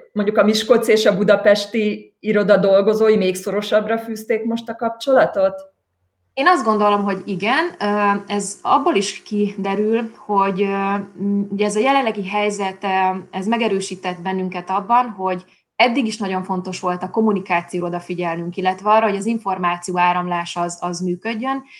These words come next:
Speaker 2: Most még inkább azt gondolom, hogy ez, ez nagyon nagy hangsúlyt, ö, ö, kap, és sa-, ha-, nagy hangsúlyt kell fektessünk erre.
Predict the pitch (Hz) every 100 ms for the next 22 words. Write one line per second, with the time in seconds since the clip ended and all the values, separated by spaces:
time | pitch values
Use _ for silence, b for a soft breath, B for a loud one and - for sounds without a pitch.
0 | b b 208 - 240 202 196 185 180 175
1 | 180 185 180 175 175 175 175 175 175 170
2 | 185 175 185 175 170 165 175 - 170 175
3 | 165 165 165 170 165 170 170 170 175 180
4 | 170 165 - 214 - - 180 - - -
5 | 180 233 190 202 202 208 185 185 202 185
6 | 180 180 226 - 185 - 165 165 156 156
7 | 247 -